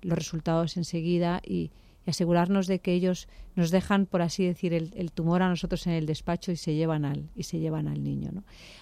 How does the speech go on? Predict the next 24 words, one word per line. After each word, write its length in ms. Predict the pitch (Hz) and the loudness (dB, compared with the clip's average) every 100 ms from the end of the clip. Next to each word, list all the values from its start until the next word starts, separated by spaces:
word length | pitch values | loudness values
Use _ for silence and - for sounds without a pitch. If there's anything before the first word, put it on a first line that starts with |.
| - | -4
Hay 180 | - 196 | 4 6
una 160 | 185 | 6
serie 320 | 160 185 175 160 | 2 0 0 0
de 80 | |
cosas 320 | 160 170 175 - | 0 -2 -4 -8
que 100 | 160 | -6
tenemos 380 | 156 156 156 | -2 -2 -2
que 120 | - 170 | -6 -6
cuidar, 340 | 175 208 226 | 0 2 0
que 80 | 190 | -4
están 240 | - 170 | -4 -2
en 80 | 160 | -2
relación 340 | 156 156 165 | -4 -4 -2
con 140 | 156 160 | -2 -2
el 80 | 156 | -4
sistema 400 | - - 156 151 | -6 -4 -2 -2
endo-, 160 | 147 - - | -4 -8 -2
endocrinológico, 1000 | 180 156 - 156 156 185 - 196 190 196 | 0 0 -2 -4 -2 -2 -2 -4 -2 -2
con 200 | 190 151 | -2 -4
el, 100 | 147 - - - - | -4 -8 -20 -20 -18
con 160 | - 160 | -6 -4
el 100 | 151 | -2
corazón, 640 | 151 147 - 180 190 196 | -6 -10 -2 2 2 2
con, 280 | - 170 156 | 0 -6 -6